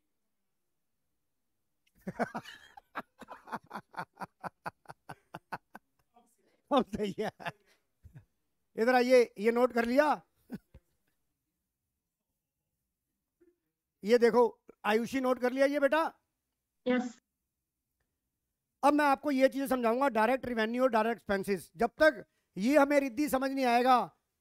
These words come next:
Speaker 1: तो हमें इस चैप्टर को समझना मुश्किल हो जाएगा। शुरू कराऊं कुणाल सूदन?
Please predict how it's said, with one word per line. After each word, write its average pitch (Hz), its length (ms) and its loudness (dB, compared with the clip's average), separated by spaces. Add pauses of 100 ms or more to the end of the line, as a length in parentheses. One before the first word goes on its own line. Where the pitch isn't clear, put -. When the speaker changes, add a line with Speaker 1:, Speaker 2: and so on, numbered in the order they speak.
(140)
Speaker 1:
तो 262 100 4
हमें 269 140 4
इस - 100 -8
चैप्टर 254 280 -2
को 277 120 -2
समझना 240 340 -2
मुश्किल 240 320 -6
हो 202 80 -4
जाएगा। 160 400 -16 (2750)
शुरू 233 220 -2
कराऊं 262 300 2
कुणाल 262 300 2
सूदन? 277 340 -6